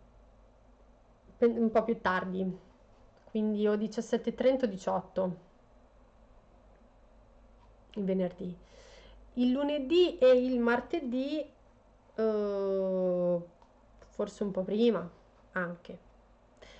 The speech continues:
Non so, fa-, fatemi sapere, così mi date qualche idea. <laughs> Ah, ok. Ma che ora c'è la live, Harry, venerdì?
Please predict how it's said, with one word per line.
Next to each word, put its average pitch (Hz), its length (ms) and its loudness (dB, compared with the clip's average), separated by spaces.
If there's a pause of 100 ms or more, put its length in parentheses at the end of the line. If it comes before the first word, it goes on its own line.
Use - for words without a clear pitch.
(460)
Non 285 80 -10
so, 208 180 2
fa-, - 280 -2
fatemi 370 320 4
sapere, 208 480 0
così 208 340 -4
mi 202 80 0
date 202 280 0
qualche 196 340 -2
idea. 185 480 0
<laughs> 381 680 2 (4000)
Ah, 415 220 6
ok. 294 440 0
Ma 269 160 4
che 415 120 2
ora 539 180 10
c'è 269 160 4
la 233 140 6 (120)
live, 208 420 2
Harry, 202 380 0
venerdì? 196 680 -2